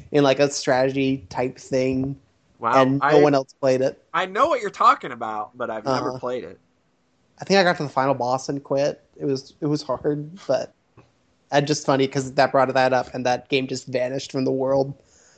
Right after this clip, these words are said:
Speaker 1: Um, yeah, Final Fantasy Tactics is real good and real hard, but I will, I will power through.
Speaker 2: You'll
Speaker 1: I got s-
Speaker 2: persevere.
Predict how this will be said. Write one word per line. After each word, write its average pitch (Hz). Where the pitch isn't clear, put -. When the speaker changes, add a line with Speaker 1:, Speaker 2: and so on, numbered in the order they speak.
Speaker 1:
Um, 147
yeah, 143
Final 185
Fantasy 165
Tactics 156
is 135
real 139
good 127
and 131
real 165
hard, 165
but 143
I 147
will, 147
I 139
will 135
power 135
through. 139
Speaker 2:
You'll 254
Speaker 1:
I 170
got 202
s- 175
Speaker 2:
persevere. 160